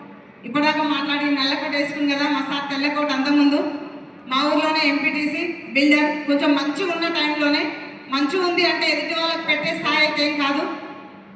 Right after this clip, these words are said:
So, అలాంటి పొలిటికల్ లైఫ్, రియల్ ఎస్టేట్ లైఫ్ నుంచి హైదరాబాద్లో ఉన్నాం.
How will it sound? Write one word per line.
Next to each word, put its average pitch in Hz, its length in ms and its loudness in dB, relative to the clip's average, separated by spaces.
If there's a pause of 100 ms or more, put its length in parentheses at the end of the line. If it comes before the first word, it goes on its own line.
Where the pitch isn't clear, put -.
(160)
So, 285 100 0
అలాంటి 311 500 -2 (520)
పొలిటికల్ 302 420 2
లైఫ్, 294 300 0 (680)
రియల్ 311 240 2
ఎస్టేట్ 320 300 -2
లైఫ్ 285 220 0
నుంచి 294 280 0
హైదరాబాద్లో 294 580 2
ఉన్నాం. 285 480 -2